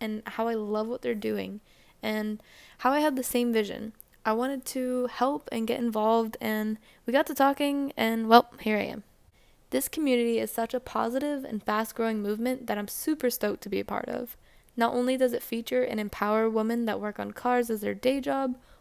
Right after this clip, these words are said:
or drift, or do wheelies, or work on airplanes even, but it also brings all of us together. I've never felt like it was me against another girl, or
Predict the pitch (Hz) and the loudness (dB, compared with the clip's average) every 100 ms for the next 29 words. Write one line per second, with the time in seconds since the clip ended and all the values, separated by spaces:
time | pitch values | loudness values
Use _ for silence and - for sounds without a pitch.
0 | - 196 208 262 311 302 - 220 214 214 | -8 -8 -4 0 0 0 -2 -2 -2 -8
1 | - - 254 220 220 269 277 269 269 233 | -18 -4 0 2 2 0 0 0 0 0
2 | 208 202 208 294 254 208 226 - 202 202 | 0 0 4 4 4 2 2 0 -4 0
3 | 202 202 202 214 _ _ _ - 214 - | 0 0 -2 -4 _ _ _ 0 0 2
4 | 220 220 226 262 233 233 233 214 208 220 | 2 2 2 0 2 2 4 4 4 2
5 | 220 269 285 294 - - - _ - _ | 0 0 2 0 -2 -10 -20 _ -18 _
6 | - 214 220 233 269 240 240 233 226 220 | -4 0 2 2 4 4 4 4 2 2
7 | 208 208 202 208 220 220 220 - 214 208 | 0 -2 0 2 2 2 0 0 0 0
8 | 208 202 202 202 196 196 196 | 0 0 0 2 2 2 0